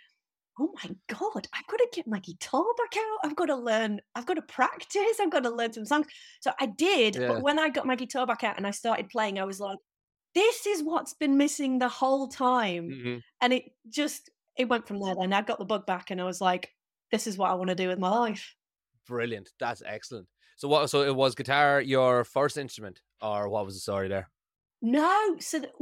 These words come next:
Speaker 1: the very, very first instrument was violin. Um, I was
Speaker 2: Oh.
Speaker 1: quite lucky at school. They, uh, did, um, lessons where there was, like, the, a teacher would come into school and teach.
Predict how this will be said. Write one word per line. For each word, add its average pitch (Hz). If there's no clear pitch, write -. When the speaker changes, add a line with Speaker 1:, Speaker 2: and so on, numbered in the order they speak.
Speaker 1:
the 254
very, 339
very 285
first 175
instrument 180
was 185
violin. 185
Um, 214
I 226
was 220
Speaker 2:
Oh. -
Speaker 1:
quite 269
lucky 254
at 220
school. 208
They, 196
uh, 190
did, 196
um, 190
lessons 233
where 202
there 202
was, 190
like, 208
the, 208
a 202
teacher -
would 202
come 220
into 208
school 233
and 190
teach. -